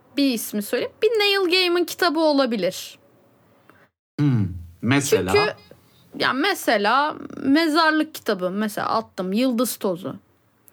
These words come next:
Speaker 1: Neden
Speaker 2: Ha.
Speaker 1: dersen? Çünkü
Speaker 2: Neden?
Speaker 1: güzel okunuyor. Akıcı bir dili var. Ee, veya Sandman. Çizgi roman da olabilir. Ee, akıcı bir dili var ve Neil Gaiman çok ağır bir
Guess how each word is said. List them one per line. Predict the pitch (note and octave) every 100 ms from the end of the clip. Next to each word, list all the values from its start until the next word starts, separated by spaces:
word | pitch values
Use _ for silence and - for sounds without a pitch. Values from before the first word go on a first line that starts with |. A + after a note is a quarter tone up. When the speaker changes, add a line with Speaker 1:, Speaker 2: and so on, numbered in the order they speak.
| - - - - -
Speaker 1:
Neden | D4 - C4+ A#3+
Speaker 2:
Ha. | G#3+
Speaker 1:
dersen? | G#3+ G#3 - C4+ G4 B4 - -
Çünkü | B4+ -
Speaker 2:
Neden? | - G2 - - _ -
Speaker 1:
güzel | B3 G4+ B4+ C5 F4
okunuyor. | - B3+ G#3+ G3+ -
Akıcı | C4+ - D4+ E4+
bir | D#4
dili | C4 C#4+ D#4+
var. | B3+ A3+ C#5 - - - -
Ee, | A3 G3+ G3
veya | A#3+ B3
Sandman. | - D#4 C4 A#3 G3+ G3 D#4+ _ -
Çizgi | - A3 G#3+
roman | G#3 G3+ F#3+ F#3
da |
olabilir. | F3 F3 F#3 B4+ - - - - - -
Ee, | A3 G#3+ G#3 G3+ F#3+ - - - -
akıcı | A#3 - C#5 C5
bir | G#4+
dili | B4+
var | C5 A4+
ve | F4+ D#4+
Neil | F4 F4
Gaiman | F#4+ G#4
çok | - F4+ F4+
ağır | F4 F4 F4
bir | F4 F4